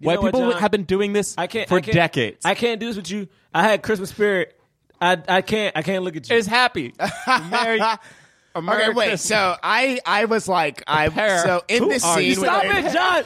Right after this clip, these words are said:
Speaker 3: when Larry
Speaker 1: Stop
Speaker 3: the Cable
Speaker 1: it.
Speaker 3: Guy and, and Kathy and Jimmy show up, we learn that they've elo-, oh no, maybe that might even be, like, a couple
Speaker 2: I
Speaker 3: scenes
Speaker 2: think,
Speaker 3: later.
Speaker 2: I think he's,
Speaker 3: But,
Speaker 2: yeah.
Speaker 3: but we learned that they've eloped, and I was like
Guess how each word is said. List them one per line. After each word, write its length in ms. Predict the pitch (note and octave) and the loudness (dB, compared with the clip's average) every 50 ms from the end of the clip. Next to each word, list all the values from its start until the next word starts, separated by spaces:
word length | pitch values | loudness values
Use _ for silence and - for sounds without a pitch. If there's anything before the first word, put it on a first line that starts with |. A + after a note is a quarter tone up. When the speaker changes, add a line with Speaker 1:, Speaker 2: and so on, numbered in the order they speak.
| - - | -6 -10
Speaker 3:
when 260 | - - F3+ G#3+ A#3 A#3 | -6 -2 0 0 2 2
Larry 160 | A#3+ A#3+ A#3+ | 2 2 2
Speaker 1:
Stop 180 | F#4 F4+ E4+ | 2 0 0
Speaker 3:
the 60 | B3 G3+ | 0 0
Cable 160 | A3 C#4 G#3 | 0 0 0
Speaker 1:
it. 40 | E3+ | 0
Speaker 3:
Guy 400 | F3+ F3 E3+ E3+ E3 E3 E3 D#3+ - _ - | 2 2 2 2 2 2 0 -2 -6 _ -4
and, 460 | C#3+ D3 D3 D3 D3 D3 D3 D3 D3 - | 0 2 2 2 2 2 0 -2 -4 -4
and 180 | D3+ D3 D3+ | -6 -6 -4
Kathy 220 | - D#3+ D#3 D3+ D#3+ | -2 -2 -2 -2 -2
and 140 | D#3 D#3 C#3+ | -6 -6 -4
Jimmy 200 | C#3 D3 C#3+ C#3 | -4 -4 -4 -4
show 280 | - - C#3+ C#3 C#3 C#3+ | -4 0 0 2 2 4
up, 340 | D3 C#3+ C3+ B2 - - _ | 4 4 2 2 -2 -4 _
we 260 | - C3 D3 F3 F#3 F3 | -6 -4 -2 -2 0 0
learn 840 | D#3+ C#3+ A#2+ A2+ A#2+ C#3+ E3+ F#3+ F#3+ F3 D#3 C#3 B2+ A#2+ A#2 A2 A2 _ _ _ _ _ _ _ _ _ - | -2 -4 -4 -2 0 2 4 4 4 2 0 -4 -6 -10 -14 -16 -16 _ _ _ _ _ _ _ _ _ -4
that 240 | B2 C#3+ C#3 - | -4 -4 -2 -2
they've 220 | - D3 D3 D3 C3 | 0 0 0 0 0
elo-, 220 | C3+ C3 C3 D3 - | 0 0 0 2 4
oh 80 | G3 A#3 | 2 2
no, 220 | A#3 A3 E3+ A#2+ G2+ | 2 2 0 -2 -2
maybe 240 | D3 F3+ G3+ G3 F#3+ - - - | 0 0 0 0 0 -2 -2 -2
that 120 | G3+ F#3+ | -2 0
might 160 | F#3+ F#3+ F3 | 0 0 0
even 160 | E3+ D3+ C#3 C3+ | -2 -2 -6 -6
be, 100 | B2+ B2+ | -6 -6
like, 200 | A#2+ A2+ G#2+ - | -6 -6 -8 -10
a 100 | A#2 A#2+ | -12 -10
couple 280 | - - B2+ - - - | -8 -6 -6 -6 -4 -4
Speaker 2:
I 20 | |
Speaker 3:
scenes 180 | A4+ A4+ - - | -4 -4 -2 -2
Speaker 2:
think, 100 | A#3+ G3+ | 0 0
Speaker 3:
later. 200 | C#3+ A2+ F#2+ F2 F#2 | 0 -2 -4 -4 -2
Speaker 2:
I 80 | G3+ A#3+ | -2 0
think 160 | - C4+ G#3+ | 0 0 0
he's, 180 | F#3 F3 C#3+ - | 0 0 0 2
Speaker 3:
But, 160 | F#3+ F#3 - | 0 0 0
Speaker 2:
yeah. 140 | C3 G#3 F#3+ | -2 0 2
Speaker 3:
but 140 | G3 F#3+ | 2 2
we 140 | F#3+ G#3+ A#3 | 2 0 -2
learned 680 | G#3+ F#3+ E3+ E3+ F3+ F#3+ G#3 G#3 G3 F3 D#3+ D3+ C#3+ | -2 -2 0 2 2 4 4 4 4 2 2 0 -2
that 160 | C#3+ D3 C#3+ - | -4 -4 -2 0
they've 180 | D#3+ D#3 D#3 C#3 | 0 0 0 0
eloped, 880 | C3+ C3 B2+ C3 C#3+ D#3+ D#3+ D3+ C#3 C3+ A#2+ - - - - - - _ _ _ _ _ _ _ | -2 -2 0 0 2 4 4 4 2 0 -2 -6 -14 -16 -16 -16 -18 _ _ _ _ _ _ _
and 140 | - C#3 D3 - | -6 -4 -4 -6
I 220 | - D3 F#3+ A3 A#3+ | -6 -4 -2 0 2
was 240 | A#3+ B3+ A3+ F3 D#3 | 2 2 2 2 0
like 480 | D3 C3+ B2+ A#2+ A#2+ A#2 - - - | 0 0 2 0 -2 -4 -8 -16 -20